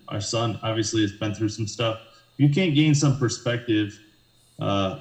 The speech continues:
when your kid has brain surgery and you tweet about golf, uh, just, like, don't take yourself too seriously. It's just, like, there's way more important things than that. So it's been, it's been awesome to do something that I love.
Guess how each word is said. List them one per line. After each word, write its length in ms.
when 140
your 160
kid 180
has 180
brain 300
surgery 420
and 80
you 140
tweet 240
about 320
golf, 500
uh, 260
just, 220
like, 240
don't 180
take 220
yourself 420
too 120
seriously. 500
It's 160
just, 340
like, 240
there's 180
way 200
more 220
important 480
things 320
than 420
that. 260
So 260
it's 100
been, 480
it's 100
been 320
awesome 440
to 100
do 240
something 400
that 120
I 100
love. 380